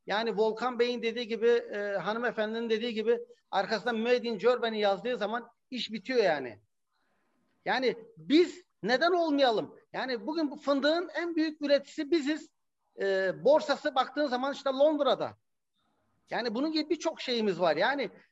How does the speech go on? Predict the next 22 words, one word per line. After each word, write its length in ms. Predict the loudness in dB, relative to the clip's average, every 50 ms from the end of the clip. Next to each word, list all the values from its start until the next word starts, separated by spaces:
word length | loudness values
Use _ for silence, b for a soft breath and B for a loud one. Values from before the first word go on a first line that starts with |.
| b _ -6
aslında 320 | -6 -6 -6 -6 -4 0
biz, 300 | 2 2 2 0 -4 -20 _ _ _ _ _ _ _ _ _ _ _ -8
e, 280 | -4 -2 -2 -2 -2 -4
bizim 460 | -6 -12 -16 -10 -10 -6 -4 -2 -2
o 80 | -2 -2
kendi 400 | -2 -2 0 0 0 0 -2 -4 0
o 400 | 0 2 2 2 0 -2 -2 -2
öz 260 | -2 -2 -4 -6 -4
güvenimizi 540 | 0 2 2 2 2 2 -2 -2 -2 -2 -4
biz 220 | -4 -6 -8 -10
şey 140 | -4 -2 0
yaparsak, 540 | 0 0 -2 -2 -4 -4 -2 -4 -4 -4 -4 _ _ _ _ _ _ _ _ _ _
sanayici 440 | -6 -4 -2 0 0 0 2 0
arkadaşlarımız 640 | 0 0 0 0 0 0 0 0 -4 -2 -2 -2 -2 -2
da 120 | -2 0
o 200 | 2 2 2 2
yatırımları 760 | 2 0 -2 -2 -2 -4 -4 -2 -2 -2 0 0 0 -2 -2 -4 _ _ _ _ -6
know-how'a, 680 | 0 6 6 6 6 6 4 2 2 2 2 0 -2 -2 -2
yani 380 | -2 -2 -2 -2 -6 -8 -6
bilgi, 380 | -6 -6 -4 -4 -4 -4 -4 -4
birikim, 380 | -6 -8 -6 -8 -8 -6 0
donanıma 520 | 0 2 2 2 -2 -4 -4 -6 -6 -8